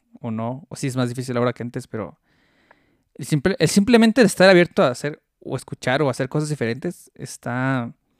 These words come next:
No sé, no, no siento que todo el mundo se le dé tan fácil, pero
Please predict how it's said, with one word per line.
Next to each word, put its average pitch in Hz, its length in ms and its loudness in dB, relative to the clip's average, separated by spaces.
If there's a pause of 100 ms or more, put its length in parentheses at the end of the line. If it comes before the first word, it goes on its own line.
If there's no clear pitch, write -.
(1080)
No 196 200 8
sé, 180 240 4
no, 147 200 2
no 180 160 6
siento 202 260 4
que 156 100 2
todo 180 200 6
el 180 60 4
mundo 185 140 2
se 180 100 2
le 143 60 4
dé 156 40 4
tan 160 200 2
fácil, 156 380 0
pero 127 480 2